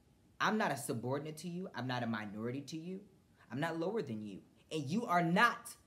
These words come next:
on top. You're not the person willing to stay on top. And you're not, you're not the top. You are not the top. Let me just tell anyone out there that you are not the top. God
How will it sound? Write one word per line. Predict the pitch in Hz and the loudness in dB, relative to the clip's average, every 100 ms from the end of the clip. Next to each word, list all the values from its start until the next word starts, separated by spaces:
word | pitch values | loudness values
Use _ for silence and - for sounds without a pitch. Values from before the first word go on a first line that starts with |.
| - - _ | -20 -20 _
on | 160 180 220 | 4 6 4
top. | 220 233 226 226 - - - | 4 2 2 -2 -16 -20 -6
You're | 131 165 | 0 4
not | 180 160 127 - - - 107 | 4 4 0 -10 -20 -20 -4
the | 143 147 131 123 - - | 0 2 2 -4 -10 -4
person | 196 180 127 | -2 0 0
willing | 143 196 196 | 2 2 0
to | |
stay | - 220 | -2 -2
on | 214 | 0
top. | 220 214 180 | 2 0 2
And | 165 | 2
you're | 180 | 6
not, | 185 185 170 147 123 123 143 | 8 6 4 0 -8 -8 0
you're | 175 | 2
not | 185 160 135 117 | 4 2 -2 2
the | 185 165 | 2 2
top. | - 185 175 117 - - _ _ _ _ _ 127 | -2 -2 -2 -2 -8 -20 _ _ _ _ _ 0
You | 170 208 | 6 6
are | 175 | 6
not | 165 180 170 | 6 4 4
the | 147 | 0
top. | 147 190 170 - - - _ _ _ _ - - - | -2 2 2 2 -8 -20 _ _ _ _ -20 -18 -2
Let | 147 | 2
me | 175 | 2
just | 147 - | 0 -2
tell | 160 | -2
anyone | 165 160 151 | 0 0 0
out | 147 143 | 0 -2
there | 120 | -4
that | 107 - - _ _ - | -4 -10 -20 _ _ -10
you | 123 185 | 4 6
are | 175 | 6
not | 160 156 170 160 123 - - - - 110 | 6 6 6 6 2 -8 -16 -16 -10 -2
the | 139 135 | 0 -2
top. | 139 120 98 - - _ - - - 113 | -2 -4 -4 -14 -20 _ -20 -20 -14 -10
God | 110 160 190 180 156 | 2 6 6 6 2